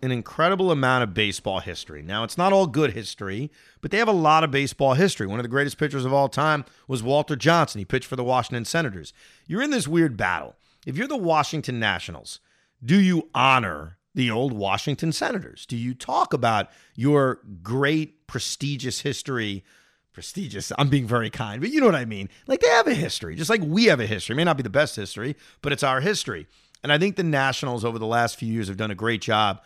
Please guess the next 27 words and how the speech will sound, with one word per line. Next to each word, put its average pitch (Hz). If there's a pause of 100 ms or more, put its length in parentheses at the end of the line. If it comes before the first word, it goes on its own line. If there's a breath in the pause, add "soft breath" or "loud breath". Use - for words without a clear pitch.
(260 soft breath)
of 117
not 139
only 160
honoring 120 (160)
the -
Senators, 139 (440)
a 120
team 135
that's 123
a 113
long 117
distant 160
relative. 104 (220 soft breath)
We 156
are 143
closer 180
relatives 107
to 117
the 101
Giants 101
and 98
Dodgers 90
because 180
we 190
came 190
into 180
existence 151